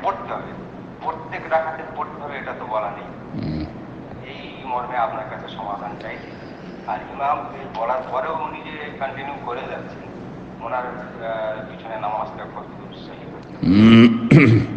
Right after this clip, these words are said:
Speaker 2: আপনার ইমাম সাহেব হচ্ছেন হানাফি মযহাবের অনুসারী, মুকাল্লিদ। জি, আর হানাফি মযহাবে তো মুক্তাদির আসলে সূরা ফাতিহাই নেই,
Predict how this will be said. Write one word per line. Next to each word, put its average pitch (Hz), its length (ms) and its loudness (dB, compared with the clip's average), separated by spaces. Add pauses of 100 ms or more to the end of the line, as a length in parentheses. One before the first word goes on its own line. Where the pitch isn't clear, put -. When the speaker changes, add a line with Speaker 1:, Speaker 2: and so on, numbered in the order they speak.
(1900)
Speaker 2:
আপনার 117 380 10
ইমাম 120 320 12
সাহেব 127 280 10
হচ্ছেন 127 340 8
হানাফি 123 380 10
মযহাবের 120 440 10
অনুসারী, 92 440 8
মুকাল্লিদ। 95 480 8 (540)
জি, - 220 -2
আর 95 120 8
হানাফি 120 480 8
মযহাবে 139 580 8
তো 143 140 8
মুক্তাদির 131 580 8
আসলে 123 280 8
সূরা 127 260 10
ফাতিহাই 120 480 10
নেই, 123 320 6